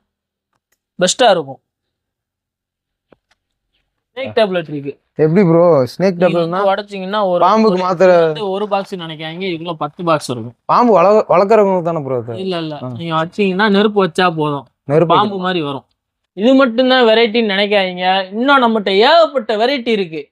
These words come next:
Speaker 2: ஓகே
Speaker 1: பத்து,
Speaker 2: ப்ரோ.
Speaker 1: இருநூறு வெரைட்டி இருக்கும். வீடியோல நம்ம சொல்ல முடியாது. "என்னடா இவன் போட்டு அருவியை அறுத்துக்கிட்டு இருக்கான்னு" நினைப்பாங்க.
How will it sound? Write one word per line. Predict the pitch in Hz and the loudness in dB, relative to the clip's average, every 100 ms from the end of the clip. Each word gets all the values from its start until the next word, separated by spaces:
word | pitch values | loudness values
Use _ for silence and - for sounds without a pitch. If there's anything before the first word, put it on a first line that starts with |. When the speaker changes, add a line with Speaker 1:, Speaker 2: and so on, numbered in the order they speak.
| - | -6
Speaker 2:
ஓகே | 139 | -6
Speaker 1:
பத்து, | 127 135 | -6 -4
Speaker 2:
ப்ரோ. | 190 | -2
Speaker 1:
இருநூறு | 220 294 311 269 | -2 0 2 4
வெரைட்டி | 240 277 254 | 4 2 2
இருக்கும். | 226 202 180 190 | 2 2 -2 -2
வீடியோல | 320 330 | 0 2
நம்ம | 262 226 | 2 0
சொல்ல | 208 233 294 | 0 0 2
முடியாது. | 277 240 196 | 2 2 2
"என்னடா | 233 339 311 | 0 2 2
இவன் | 277 254 220 | 2 2 2
போட்டு | 247 277 | 0 2
அருவியை | 285 254 262 220 | 2 2 2 2
அறுத்துக்கிட்டு | 233 254 202 | 2 -4 -6
இருக்கான்னு" | 190 190 175 | -6 -6 -6
நினைப்பாங்க. | 175 170 160 151 | -6 -6 -6 -8